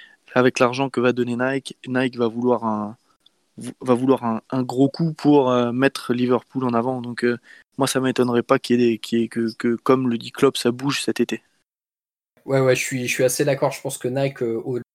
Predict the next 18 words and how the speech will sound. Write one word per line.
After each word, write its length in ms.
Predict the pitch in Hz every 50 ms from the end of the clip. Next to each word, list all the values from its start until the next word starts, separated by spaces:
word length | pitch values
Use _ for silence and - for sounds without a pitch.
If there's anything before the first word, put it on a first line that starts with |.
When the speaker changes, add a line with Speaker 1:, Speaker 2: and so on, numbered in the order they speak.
| _ -
Speaker 2:
nous 100 | - 120
fait 160 | - - 127
rentrer 300 | 123 123 117 - - 143
dans 100 | 135 127
une 160 | 117 120 117
galaxie 540 | 113 120 117 113 120 120 - - - - 135
encore, 440 | 127 113 - - 120 117 113 117 113
euh, 40 | 113
très 280 | - - - - 123
différente 640 | 127 123 127 - - - 127 127 135 139 143 139 -
et 80 | 117 110
que 320 | - - 123 117 113 110 _ _ _ _ _ _ _ _ _ _
il 80 | 123
y 60 | 120 120
aura 300 | 113 110 113 110 110 -
peut-être, 520 | - 110 - - 123 117 - - - 113
euh, 340 | 110 110 110 110 110 113 113 _
comment, 320 | - 123 - 113 - _